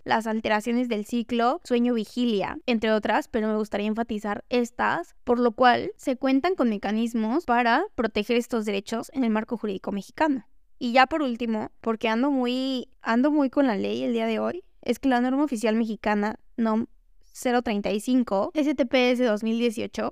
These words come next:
sobre factores de riesgo psicosocial en el trabajo, identificación, análisis y prevención, rige en todo el territorio nacional y aplica en todos los centros de trabajo.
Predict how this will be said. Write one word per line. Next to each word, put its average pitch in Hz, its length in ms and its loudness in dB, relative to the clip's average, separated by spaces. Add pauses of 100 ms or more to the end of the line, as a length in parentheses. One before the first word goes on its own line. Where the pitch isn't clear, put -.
sobre 240 320 0
factores 254 480 0
de 240 100 2
riesgo 220 380 0
psicosocial 214 640 -2
en 226 80 0
el 208 100 -2
trabajo, 208 640 0
identificación, 220 800 -2
análisis 233 500 0
y 247 60 -4
prevención, 294 800 0
rige 302 300 0
en 269 100 4
todo 240 140 2
el 247 80 0
territorio 226 420 -2
nacional 208 720 -2
y 240 180 2
aplica 233 460 2
en 247 100 2
todos 262 260 4
los 208 140 -2
centros 208 320 -4
de 208 80 -4
trabajo. 220 460 -4